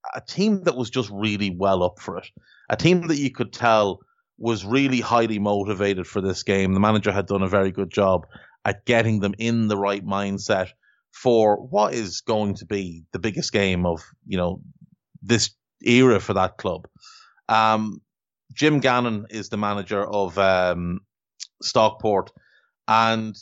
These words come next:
he's done a very, very good job there in the last four years. It's his third spell in charge. He's obviously got quite a close tie to the club as well, having played there for ten years.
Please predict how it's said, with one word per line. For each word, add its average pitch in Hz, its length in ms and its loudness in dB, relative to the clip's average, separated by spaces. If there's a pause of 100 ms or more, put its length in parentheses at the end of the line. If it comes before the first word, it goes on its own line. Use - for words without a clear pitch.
he's 160 360 -14
done 151 140 -6
a 131 80 -6
very, 123 220 -2
very 113 180 -8
good 110 200 -8
job 117 280 -2
there 107 160 0
in 95 80 -4
the 98 60 -6
last 98 260 -4
four 104 260 -2
years. 101 520 -4 (560)
It's - 220 -4
his 117 220 -2
third 135 380 4
spell 107 600 2
in 101 180 -4
charge. 98 360 -4
He's 92 140 -10
obviously 101 260 -8
got 98 380 -2
quite 107 300 -2
a 101 40 -14
close 98 340 -4
tie 107 360 0
to 98 120 -12
the 87 100 -10
club 92 260 -4
as 90 100 -6
well, 98 200 2
having 92 300 0
played 107 360 0
there 95 180 0
for - 120 -10
ten 95 280 -10
years. 92 280 -4